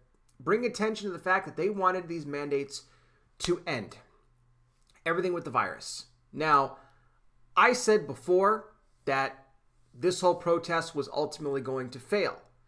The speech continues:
And I was correct. And, well, what followed from that was not even something that, that really that I saw was gonna go to the extent that it did, and that is when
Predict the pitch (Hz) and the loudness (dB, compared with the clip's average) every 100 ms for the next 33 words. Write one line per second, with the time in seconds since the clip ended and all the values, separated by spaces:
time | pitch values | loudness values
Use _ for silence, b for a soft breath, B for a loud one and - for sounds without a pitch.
0 | _ _ _ _ _ _ _ _ _ _ | _ _ _ _ _ _ _ _ _ _
1 | - 107 120 120 - 196 175 - - - | -10 -6 -6 -6 6 6 6 0 -14 -14
2 | _ _ _ _ b b b b b - | _ _ _ _ b b b b b -8
3 | 123 123 123 120 - _ - _ _ _ | -6 -4 -6 -8 -12 _ -20 _ _ _
4 | _ - 143 143 - 120 156 202 - - | _ -2 0 0 -2 4 6 6 2 10
5 | 202 262 175 131 - - 202 180 123 104 | 12 12 10 6 -2 4 4 4 -2 -2
6 | 117 - - 127 127 123 120 - - - | -2 -4 -8 -4 -4 -6 -10 -14 -20 -20
7 | _ 123 131 185 147 127 147 147 139 143 | _ 2 4 6 2 -2 -2 0 0 -2
8 | - _ - 143 139 151 147 143 139 151 | -6 _ -6 -4 0 2 2 4 8 8
9 | 190 - 117 - - _ _ _ _ - | 8 0 -8 -10 -14 _ _ _ _ -6
10 | 131 139 131 139 131 127 127 - 139 131 | -2 -2 2 2 2 -4 -8 -6 -6 -6
11 | 117 110 - 190 131 107 - 120 123 151 | -10 -6 4 4 4 0 -8 -8 0 0
12 | 156 139 127 113 127 123 | 2 -4 -4 -8 -6 -8